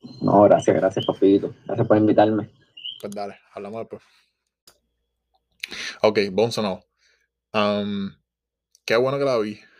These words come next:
Speaker 2: qué bueno que la vi. Um, estaba bien motivado pa' verla. Em, escogí hasta el día de cum-, de mi cumpleaños pa' verla.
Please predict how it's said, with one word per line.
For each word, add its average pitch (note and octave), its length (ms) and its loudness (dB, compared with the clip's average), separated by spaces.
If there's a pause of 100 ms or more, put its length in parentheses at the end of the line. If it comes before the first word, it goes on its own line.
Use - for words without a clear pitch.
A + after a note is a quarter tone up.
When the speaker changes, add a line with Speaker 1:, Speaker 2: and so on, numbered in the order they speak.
(260)
Speaker 2:
qué - 80 -14
bueno G2+ 160 -8
que G#2 100 -4
la F#2+ 120 -2
vi. F2+ 220 -10 (380)
Um, G2+ 380 -12
estaba F#2+ 320 -6
bien A2+ 120 -2
motivado G2+ 600 -4 (160)
pa' F#2+ 160 -6
verla. G2 560 -6 (540)
Em, F#2+ 800 -6 (100)
escogí F#2 340 -8
hasta G2 220 -10
el G2 80 -8
día G2 120 -6
de G2 60 -8
cum-, G2+ 240 -14
de G2 140 -10
mi F#2 80 -12
cumpleaños F#2+ 460 -12
pa' F2+ 100 -8
verla. F#2 340 -12